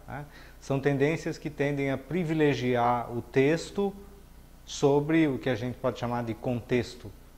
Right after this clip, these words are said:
né? É, são tendências que partem desse critério objetivo, rigoroso, científico, né? É, em oposição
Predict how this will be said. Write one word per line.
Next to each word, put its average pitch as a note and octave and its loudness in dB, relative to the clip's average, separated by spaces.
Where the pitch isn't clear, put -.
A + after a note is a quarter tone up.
né? A#2+ -12
É, A2 -4
são B2+ -4
tendências C#3+ 0
que - -8
partem C3 0
desse A#2+ -4
critério A#2+ -2
objetivo, A#2+ -2
rigoroso, A#2 0
científico, A#2 -6
né? C3 -6
É, A2 0
em C3 0
oposição D3 2